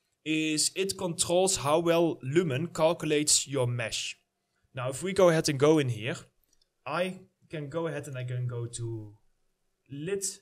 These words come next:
and then I can go Lumen, and I want to, oh no, sorry, not Lumen, where are you? So I always have, like, a shortcut for this. So I just need to quickly try and find it,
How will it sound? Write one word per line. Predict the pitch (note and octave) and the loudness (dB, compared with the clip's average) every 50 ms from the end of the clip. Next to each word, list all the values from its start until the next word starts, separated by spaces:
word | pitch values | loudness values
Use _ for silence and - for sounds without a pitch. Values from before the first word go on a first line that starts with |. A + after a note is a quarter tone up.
| _ _ | _ _
and | B2+ C3 B2+ B2 B2 B2 B2 | -12 -8 -6 -6 -4 -4 -4
then | B2 B2+ B2 B2 | -6 -6 -8 -8
I | A#2+ A#2 | -8 -10
can | A#2+ A#2+ A#2+ | -10 -10 -10
go | A#2+ A#2 A2+ A2+ A2+ A#2 C3 | -10 -8 -8 -10 -10 -8 -8
Lumen, | D#3 F3 F3+ F#3 F3+ F3+ F3+ F3+ F3+ - _ _ _ _ _ _ _ - | -6 -6 -6 -6 -6 -8 -10 -10 -14 -18 _ _ _ _ _ _ _ -14
and | C3 C3+ | -12 -10
I | C3+ C#3 C#3 | -8 -8 -8
want | C3+ C#3 C3+ C3+ B2 | -8 -8 -10 -10 -12
to, | - C#3 C3 C3 C3 B2+ B2+ B2+ B2 - _ _ _ _ _ _ - | -12 -12 -14 -14 -16 -16 -16 -16 -18 -20 _ _ _ _ _ _ -10
oh | B2 | -10
no, | A#2+ A2 | -8 -8
sorry, | - - A2 G#2+ G#2+ | -10 -12 -12 -16 -18
not | A2 - - - G2+ G2+ | -18 -20 -20 -20 -20 -16
Lumen, | G#2+ A#2 B2 B2+ C3+ C#3+ C#3 C3 B2+ B2 | -14 -12 -12 -12 -14 -16 -20 -20 -20 -20
where | A2 A2 A2 A2 - - | -16 -14 -12 -12 -12 -12
are | - C3+ C#3 C#3+ C#3+ | -14 -14 -12 -14 -14
you? | C#3+ C#3 C#3+ C#3+ C#3+ C#3 - _ _ _ _ _ _ | -16 -16 -20 -20 -20 -20 -20 _ _ _ _ _ _
So | - - C#3 | -12 -8 -6
I | B2 B2 B2+ C#3 | -6 -4 -4 -4
always | - - C#3+ C3+ C3+ A#2+ B2 | -4 -4 -6 -6 -6 -8 -10
have, | C3 B2 - | -10 -10 -10
like, | A#2+ A2+ - A2+ | -12 -14 -12 -12
a | |
shortcut | - - - - C#3+ C3 B2 - A#2 G#2+ - | -12 -10 -8 -8 -8 -10 -10 -12 -14 -14 -14
for | - - G2 | -16 -18 -18
this. | G2 A#2+ C#3 - - - - _ _ _ _ _ _ _ _ _ _ _ _ _ _ _ _ _ _ _ _ _ _ _ _ _ _ _ _ _ _ _ _ _ _ _ _ _ _ | -16 -14 -12 -12 -12 -12 -14 _ _ _ _ _ _ _ _ _ _ _ _ _ _ _ _ _ _ _ _ _ _ _ _ _ _ _ _ _ _ _ _ _ _ _ _ _ _
So | _ - - - G#2+ G#2+ G#2+ G#2+ | _ -20 -20 -16 -14 -12 -10 -10
I | G#2+ | -12
just | G#2+ - A#2+ A#2 | -14 -18 -20 -20
need | A2+ A2 | -20 -18
to | - A2+ A2 G#2+ A2 _ _ _ _ _ _ _ _ _ _ _ _ _ _ _ _ _ _ _ _ _ _ _ _ _ | -16 -16 -16 -16 -18 _ _ _ _ _ _ _ _ _ _ _ _ _ _ _ _ _ _ _ _ _ _ _ _ _
quickly | _ B2 A#2+ - A#2 A2 A2 - | _ -20 -20 -20 -20 -18 -18 -16
try | - A2+ A2 G#2+ | -14 -14 -14 -14
and | G#2+ G#2+ | -14 -16
find | A2 _ B2 B2+ C3+ B2+ C3 | -16 _ -12 -12 -12 -12 -12
it, | C#3 C#3 B2+ - | -14 -16 -18 -20